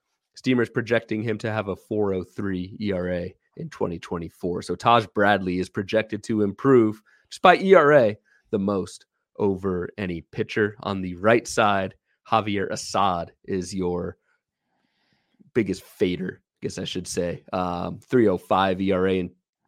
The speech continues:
twenty twenty-three and a four seventy-two projection by Steamer. So, um, I mean, I think what we'll talk about, we'll go through a lot of these guys. Like, do we believe? And, and th-, this is not to, uh,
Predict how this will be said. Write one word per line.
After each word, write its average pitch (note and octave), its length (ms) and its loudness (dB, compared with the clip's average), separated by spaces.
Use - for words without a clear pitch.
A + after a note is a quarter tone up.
twenty F#2+ 280 -4
twenty-three G2+ 720 -4
and F#2+ 100 -4
a F2 40 -6
four F#2+ 280 -4
seventy-two F2+ 720 -4
projection F2+ 880 -10
by G2 160 -6
Steamer. - 440 -10
So, - 360 -8
um, F#2 380 -6
I A#2+ 40 -2
mean, A#2+ 100 8
I A2+ 60 4
think G3 180 8
what D#3 100 10
we'll C3 100 10
talk B2 220 6
about, A#2+ 140 6
we'll A#2+ 100 4
go A2 120 2
through A2 180 0
a - 0 -
lot G2+ 120 0
of G2 60 2
these F#2+ 120 -4
guys. G2 180 0
Like, G2 120 -6
do A#2+ 80 0
we G2+ 100 2
believe? A#2+ 560 2
And, B2 140 0
and C#3 220 4
th-, D#3+ 120 0
this F3+ 200 6
is D3+ 140 2
not D#3 320 2
to, C#3 280 2
uh, B2+ 280 4